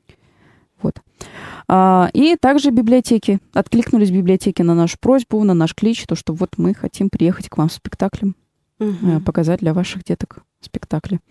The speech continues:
Speaker 1: К счастью, да, библиотеки очень отзывчивы на все подобные истории.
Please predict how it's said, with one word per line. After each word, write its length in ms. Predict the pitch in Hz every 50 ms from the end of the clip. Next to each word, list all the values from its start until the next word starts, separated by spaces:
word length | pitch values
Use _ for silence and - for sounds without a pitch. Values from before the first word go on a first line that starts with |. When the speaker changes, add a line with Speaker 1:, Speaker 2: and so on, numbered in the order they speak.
| - - - - - - - _ _ - - _ _ _
Speaker 1:
К 60 | -
счастью, 480 | - - 190 190 - - - 190 175 165
да, 200 | 165 170 160 156
библиотеки 540 | 175 175 156 156 165 165 - 170 - - -
очень 340 | 165 165 - - 175 156
отзывчивы 420 | 156 156 190 254 - - - - 214
на 380 | 208 208 196 196 190 190 190 190
все 180 | - - - -
подобные 440 | - 185 175 180 170 180 180 180 175
истории. 420 | - - - 175 175 165 165